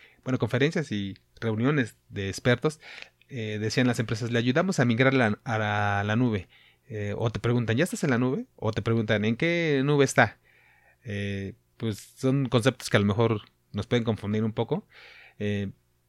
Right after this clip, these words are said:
¿dónde está? ¿Dónde está la nube? Aquí, allá y en todas partes, como dijeron los Beatles, ¿no? Entonces yo, lo importante de esto es, pues, bueno, como en todas partes,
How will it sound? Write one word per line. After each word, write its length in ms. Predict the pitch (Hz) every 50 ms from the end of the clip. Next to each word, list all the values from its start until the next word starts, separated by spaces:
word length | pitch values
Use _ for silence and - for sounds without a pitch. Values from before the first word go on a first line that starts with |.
| _ _ _ _ _ _ _ _ _ _ _ _
¿dónde 240 | 135 170 190 190
está? 400 | 175 - - 139 113 - - - _ _
¿Dónde 160 | - 147 160 160
está 160 | - 170 147
la 100 | 139 131
nube? 320 | 123 120 107 92 - - _ _ _ _ _ _ _ _ _ _ _ _
Aquí, 340 | - 107 104 - 165 170 151
allá 220 | 123 127 135 135
y 100 | 139 135
en 80 | 117 117
todas 220 | 123 127 123 110
partes, 320 | - - 123 - 113 107 -
como 220 | - 101 98 98
dijeron 240 | 98 - 123 113 110
los 100 | 101 98
Beatles, 340 | 107 104 - 98 92 90 -
¿no? 140 | 110 127 160
Entonces 340 | 151 - 139 120 143 131
yo, 340 | 127 151 170 180 185 190 190 - - - - - - - - - - - _ -
lo 120 | - 160 160
importante 440 | 156 - 185 - - 240 214 233 196
de 80 | 185
esto 140 | 185 175 -
es, 100 | 190 -
pues, 200 | - 127 123 110
bueno, 220 | 127 131 120 104
como 340 | - 143 143 131 127 113 123
en 80 | 120 113
todas 260 | - 139 131 127 113
partes, 460 | - 123 113 - 110 101 - - -